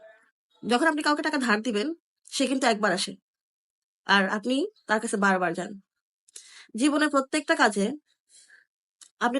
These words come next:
কখনো না কখনো কারো না কারো ওপর নির্ভরশীল হতে থাকবেন, কাউকে না কাউকে নির্ভর করার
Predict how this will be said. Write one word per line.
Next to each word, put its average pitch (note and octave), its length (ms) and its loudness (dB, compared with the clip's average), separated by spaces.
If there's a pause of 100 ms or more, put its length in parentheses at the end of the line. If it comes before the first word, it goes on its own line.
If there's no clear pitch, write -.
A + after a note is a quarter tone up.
কখনো C#4+ 240 0
না C#4+ 120 -2
কখনো B3+ 240 0 (300)
কারো A#3+ 200 4
না A#3+ 100 0
কারো A#3+ 180 2 (260)
ওপর B3+ 200 0
নির্ভরশীল A#3 400 0
হতে G3 180 -2
থাকবেন, F#3+ 260 -6 (840)
কাউকে A#3 280 4
না B3+ 100 0
কাউকে A#3 240 2
নির্ভর A3 320 0
করার A3 180 2